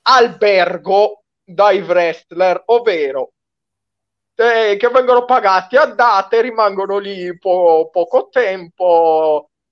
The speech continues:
e poi se ne vanno. O chi è, c'è qua-, qualcuno che rimane a volte, ma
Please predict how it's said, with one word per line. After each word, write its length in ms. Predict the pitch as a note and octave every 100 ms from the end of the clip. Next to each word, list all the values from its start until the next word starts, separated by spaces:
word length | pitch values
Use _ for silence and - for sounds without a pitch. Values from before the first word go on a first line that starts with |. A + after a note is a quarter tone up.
| _
e 200 | - C5
poi 160 | - A3+
se 180 | - G#3+
ne 140 | G3
vanno. 680 | F3+ D#3 D3 D3 E3 F#3 - _ _ _ _ _ -
O 160 | G#3
chi 220 | G#3 A3
è, 160 | G#3 G#3
c'è 380 | - F3+ E3+ E3
qua-, 340 | - D#3+ D3+ D3+
qualcuno 500 | - E3+ E3 F3 E3+
che 200 | D3+ D3+
rimane 480 | D3 F3+ A#3+ G3 E3+
a 100 | E3
volte, 560 | D#3+ D#3 D3 C#3+ - D3+
ma 220 | F3 F#3